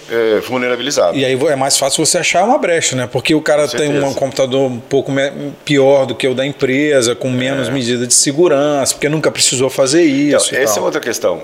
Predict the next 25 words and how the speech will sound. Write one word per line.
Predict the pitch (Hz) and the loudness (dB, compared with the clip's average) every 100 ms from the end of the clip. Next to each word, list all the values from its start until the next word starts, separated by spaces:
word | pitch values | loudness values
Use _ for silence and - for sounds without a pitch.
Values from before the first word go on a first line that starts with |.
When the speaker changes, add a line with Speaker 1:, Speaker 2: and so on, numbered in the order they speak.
| - | -6
Speaker 1:
Antigamente, | 120 120 110 107 165 - 170 - | -2 0 0 -2 -2 -4 -6 -8
o | 123 | -6
notebook | 117 131 - 92 113 - | -2 -2 -2 -4 -4 -2
e | |
celular | 117 101 123 139 | 0 2 2 0
eram | 117 | -4
muito | 147 151 | -6 -4
caros, | - 87 73 - - - | -2 0 0 -4 -12 -6
então | - 110 | 0 0
a | |
empresa | - 95 92 | 0 -6 -6
comprava | 104 87 - 95 113 156 165 - | -6 -6 -4 0 0 0 -4 -8
e | 143 - | -10 -8
cedia | - - 127 113 127 | -8 -2 0 0 -2
pro | 131 135 | -4 -6
colaborador. | 135 123 127 139 98 78 - - | -2 -2 0 -2 -2 -4 -8 -18
Então | - 113 123 | -8 -2 0
a | |
empresa | 117 - 143 147 | 0 -2 -2 -2
tinha | 117 131 135 | -2 -2 0
uma | |
certa | 123 139 - 123 | 0 -2 -2 -4
gestão | - 175 185 - 131 156 | 0 0 -2 -2 -2 -2
sobre | - 156 143 | -4 -4 -4
aquele | 143 143 165 | -4 -2 -4